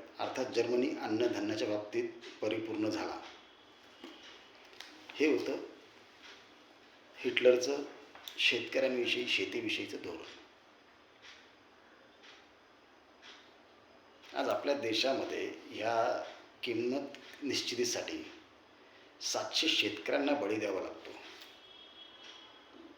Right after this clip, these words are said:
आणि त्याच क्षेत्रांना, अ, शेतकऱ्यांना काय म्हणतात त्याला ते, खलिस्तानी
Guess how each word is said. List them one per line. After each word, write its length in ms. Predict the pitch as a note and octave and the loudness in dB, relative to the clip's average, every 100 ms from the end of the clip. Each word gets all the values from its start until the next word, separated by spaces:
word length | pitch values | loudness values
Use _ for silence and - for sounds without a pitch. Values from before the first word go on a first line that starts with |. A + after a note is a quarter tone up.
| - - - - - - - | -20 -20 -20 -20 -20 -20 -10
आणि 160 | A2 A2 - - | -6 -6 -4 0
त्याच 280 | G2+ - | 2 2
क्षेत्रांना, 540 | - A#2+ A#2 B2 A#2 A2 | 2 0 4 4 4 2
अ, 560 | A#2+ - G2+ F2+ F2 E2+ | -2 -2 -2 0 0 0
शेतकऱ्यांना 760 | G2+ F#2+ - A2+ - - F#3 - - - - - - - - - - - - - - - | -2 0 4 4 4 -2 -6 -8 -12 -16 -18 -20 -20 -20 -20 -20 -20 -20 -20 -20 -20 -8
काय 120 | F#2+ A2+ | 0 2
म्हणतात 200 | A2 F#2 | 2 0
त्याला 140 | E2+ | -2
ते, 360 | F2+ E2+ - - - - - - - - - - - | -4 -8 -10 -14 -20 -20 -20 -20 -20 -20 -20 -14 -4
खलिस्तानी 600 | C#3 - - - - | 0 2 2 0 -2